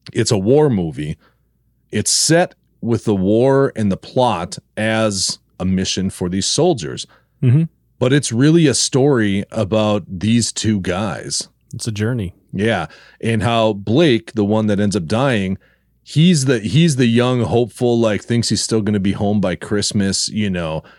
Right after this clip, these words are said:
Speaker 1: He, he's,
Speaker 2: Yep.
Speaker 1: he's all hopeful and mad at, at Schofield because he threw away his essentially Medal of Honor, traded it for some wine, and, you know, doesn't understand why he would do that because people die for that and it's an honorable thing, and he's trying to earn this medal.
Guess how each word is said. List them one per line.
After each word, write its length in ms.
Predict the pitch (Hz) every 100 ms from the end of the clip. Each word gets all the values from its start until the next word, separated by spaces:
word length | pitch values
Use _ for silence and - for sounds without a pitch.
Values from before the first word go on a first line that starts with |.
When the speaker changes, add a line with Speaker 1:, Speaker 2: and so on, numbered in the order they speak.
| _ _
Speaker 1:
He, 240 | 110 107
he's, 560 | 90 113 123 107 - -
Speaker 2:
Yep. 80 | -
Speaker 1:
he's 180 | 131 139
all 220 | 123 127
hopeful 500 | 107 123 107 120 120
and 480 | 113 101 92 90 85
mad 340 | 107 104 110 113
at, 160 | -
at 180 | 92 98
Schofield 540 | - 113 107 - 107 95
because 320 | 92 101 87
he 80 | 90
threw 300 | - 104 101
away 280 | 92 98 95
his 280 | 98 85
essentially 480 | 76 101 101 95 92
Medal 280 | 92 92 92
of 140 | 87
Honor, 300 | 87 90 90
traded 400 | 87 - 92 95
it 40 | 87
for 140 | -
some 220 | 87 92
wine, 480 | 85 87 90 92 92
and, 200 | 90 78 - _ _ _ _ _ -
you 140 | 110
know, 120 | 98
doesn't 260 | 90 113 110
understand 580 | 110 101 - 107 107 98
why 180 | 92 101
he 140 | 101
would 180 | 107 85
do 180 | 76 117
that 260 | 113 113 110
because 260 | 101 98 85
people 300 | - 101 90
die 300 | 98 107 113
for 160 | 120
that 280 | 107 110 110
and 100 | 101
it's 120 | 98
an 80 | 98
honorable 400 | 98 110 98 85
thing, 400 | - 117 117 110
and 80 | 90
he's 160 | 101
trying 240 | - 110 104
to 80 | 90
earn 240 | 110 110
this 160 | 107 92
medal. 460 | 98 107 110 110